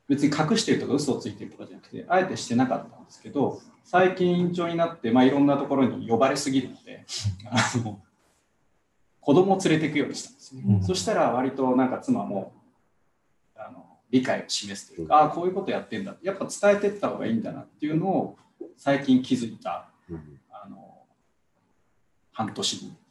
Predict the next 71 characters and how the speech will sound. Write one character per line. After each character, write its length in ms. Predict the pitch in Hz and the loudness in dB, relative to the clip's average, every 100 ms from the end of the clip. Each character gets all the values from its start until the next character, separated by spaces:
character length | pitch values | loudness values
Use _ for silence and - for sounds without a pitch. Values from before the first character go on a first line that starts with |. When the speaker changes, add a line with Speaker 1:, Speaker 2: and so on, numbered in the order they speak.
| _ _ | _ _
Speaker 1:
と 180 | - - | -8 4
い 40 | 131 | 4
う 60 | |
こ 60 | - - | 4 2
と 80 | 123 | 0
に 140 | - | 0
な 60 | - | -4
っ 20 | |
て 100 | - | -10
る。 60 | - | -20
Speaker 3:
う 20 | |
ん。 60 | _ _ _ _ - | _ _ _ _ -4
Speaker 1:
や 80 | |
っ 40 | 190 | 0
ぱ 80 | 127 | 0
伝 440 | - - 139 135 | 0 2 4 4
え 100 | - - | -2 -8
て 80 | - | -2
い 140 | 127 - | -2 0
く、 180 | 139 | 0
そ 140 | 143 156 | 0 -4
し 80 | - | 4
て 80 | |
目 160 | 135 139 | 6 6
線 280 | 156 147 143 | 6 6 6
を 80 | 135 | 4
こ 460 | 135 120 120 - | 4 2 0 -6
う 40 | - | -6
合 140 | 110 107 | 2 4
わ 140 | 123 | 4
せ 120 | - | 2
て 60 | 101 | -10
い 40 | - | -14
く 120 | - | -20
と 140 | 101 - | -20 -20
い 60 | |
う 20 | - | -10
か、 340 | - 104 - - _ _ _ _ _ | -4 -4 -6 -18 _ _ _ _ _
そ 120 | - 147 | -2 2
う 20 | |
い 20 | |
う 40 | 120 | 2
の 40 | |
が 100 | - | -2
本 180 | 120 113 | -6 -6
当 80 | 113 | -8
に 80 | |
大 180 | 107 107 | -8 -8
事 100 | 98 | -8
な 80 | 95 | -12
ん 80 | 87 | -14
だ 80 | - | -20
ろ 40 | - | -20
う 40 | |
な 80 | - | -20
と 160 | - _ _ _ _ _ | -20 _ _ _ _ _
い 20 | |
う 20 | 101 | -20
よ 60 | |
う 40 | _ | _
な 60 | |
こ 120 | _ _ | _ _
と 60 | - | -20
を 20 | |
思 80 | 98 | -20
っ 40 | |
て 60 | _ _ _ | _ _ _
お 40 | |
り 40 | _ | _
ま 220 | _ _ | _ _
す。 180 | - | -20